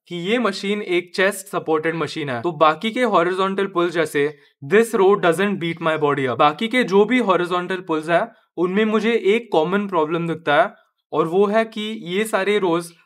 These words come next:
अनसपोर्टेड होने की वजह से लोअर बैक के ऊपर बहुत ही ज्यादा अननेसेसरी स्ट्रेन आता है। Not that there's anything wrong with that,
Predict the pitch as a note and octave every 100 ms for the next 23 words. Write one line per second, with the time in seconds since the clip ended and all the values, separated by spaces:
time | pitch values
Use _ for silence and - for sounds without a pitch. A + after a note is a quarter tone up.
0 | - E3+ A3 A3+ F#3+ F#3+ F#3+ F#3+ F#3 E3
1 | E3 E3+ D3+ C#3+ D#3 F#3+ F#3+ _ _ D3+
2 | E3+ F#3 A3 G3+ G3 G3 G3+ F3+ E3 D#3+
3 | D3 D#3+ E3 F#3+ F3 F3 E3 F3 E3 F3+
4 | E3+ E3+ D#3+ E3 F3 E3+ D3+ C#3 C3 B2+
5 | A2+ A2 F3 G#3 A3 A#3+ G#3+ G#3+ A3+ F3
6 | F#3+ G#3 G#3 E3+ D#3+ G3 G3 G3